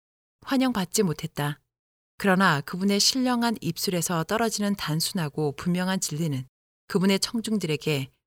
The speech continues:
곧 그분의 외모를 잊게 하고 사람이 아닌 그분이 가르치시는 교훈에 의해 매혹당하게 했다. 그분은 자주 온종일 가르치신 다음 밤을 기도로 세우셨다. 그분은 통곡과 눈물로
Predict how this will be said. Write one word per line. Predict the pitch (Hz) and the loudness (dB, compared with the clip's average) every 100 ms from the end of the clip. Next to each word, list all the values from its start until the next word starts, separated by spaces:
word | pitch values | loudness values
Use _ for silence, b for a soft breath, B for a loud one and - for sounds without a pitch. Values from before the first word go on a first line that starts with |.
| - | -10
곧 | - 156 - _ - | -4 -4 -6 _ -4
그분의 | 190 185 196 | 0 2 2
외모를 | 143 151 180 208 - | 2 0 2 2 2
잊게 | 180 - 202 | -4 -2 0
하고 | 160 135 135 - _ _ _ - | 0 -2 -8 -10 _ _ _ -12
사람이 | - 247 240 226 | 0 2 4 2
아닌 | 160 139 165 226 _ | 0 -2 -4 -6 _
그분이 | - 196 208 208 | -2 0 2 0
가르치시는 | - 190 - 196 202 196 | 0 -2 0 0 2 0
교훈에 | - 175 175 196 185 | -2 -2 0 0 0
의해 | 143 160 160 139 123 | -2 0 0 -2 -2
매혹당하게 | 156 185 196 190 175 180 165 | 0 0 0 -2 -2 0 -2
했다. | 127 - 143 - _ _ _ _ _ _ _ _ _ | -4 -4 -4 -6 _ _ _ _ _ _ _ _ _
그분은 | - 214 226 214 147 | 2 4 6 4 4
자주 | - 185 214 | 2 4 4
온종일 | 175 170 196 214 202 | 4 4 2 2 0
가르치신 | 196 - 175 - 202 196 | -2 -4 -4 0 0 0
다음 | 170 135 131 - _ _ | -2 -4 -6 -10 _ _
밤을 | - 175 180 143 | 0 2 2 0
기도로 | 131 170 190 | -4 -2 0
세우셨다. | 196 - 214 202 - 143 151 - _ _ _ _ _ _ _ - | 0 0 0 0 -4 -6 -6 -8 _ _ _ _ _ _ _ -2
그분은 | 208 196 208 | 2 4 2
통곡과 | 160 - 254 254 - 240 | 0 -4 -2 -2 0 2
눈물로 | 220 165 175 185 143 131 | 2 0 0 -2 -4 -6